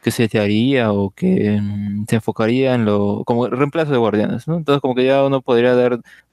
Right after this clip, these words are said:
por perdido los personajes que aparecieron en los Guardianes y todavía no iban a aparecer más. <laughs> Y, pero ahora con eso, pues, como que da otro, otra esperanza, tal vez, de, de verlo. O sea, es interesante igual,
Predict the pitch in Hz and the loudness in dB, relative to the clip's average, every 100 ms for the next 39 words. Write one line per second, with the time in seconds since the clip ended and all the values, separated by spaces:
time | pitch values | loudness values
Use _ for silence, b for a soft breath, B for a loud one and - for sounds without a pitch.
0 | _ 123 110 107 104 101 101 104 104 104 | _ 2 4 4 2 0 -2 -6 -12 -14
1 | _ 120 113 120 127 123 123 113 113 127 | _ -2 0 0 0 0 -4 -2 0 0
2 | 143 147 139 135 - 107 - 107 101 123 | 0 0 -2 -2 -2 -2 -2 -4 -2 0
3 | 117 113 107 104 104 127 143 143 135 127 | 2 2 0 0 2 2 2 2 0 -2
4 | - 110 110 110 110 110 107 107 110 110 | 0 0 2 2 2 0 0 -4 -2 0
5 | 147 156 - _ _ _ - 156 127 B | 0 -2 -8 _ _ _ -4 -4 -4 B
6 | B B - 123 120 117 113 110 110 113 | B B -4 0 4 4 4 4 2 2
7 | 110 - _ 123 131 170 165 170 175 175 | -2 -10 _ 0 2 2 2 0 0 -2
8 | 165 160 151 131 123 135 - 143 135 131 | -2 -2 -2 0 0 0 0 2 2 4
9 | 117 113 110 104 101 98 107 _ _ - | 2 2 0 -2 -4 -6 -12 _ _ -8
10 | 139 - 143 117 175 302 359 - - 139 | -6 -2 -2 0 -2 -6 -12 -16 -6 -2
11 | 156 160 147 135 139 120 123 156 208 220 | -2 -2 -4 -2 0 0 0 -2 -4 -4
12 | 247 220 - 156 196 285 247 254 247 - | -4 -4 -2 0 0 0 -2 0 0 0
13 | 214 208 180 175 190 | 0 2 4 4 2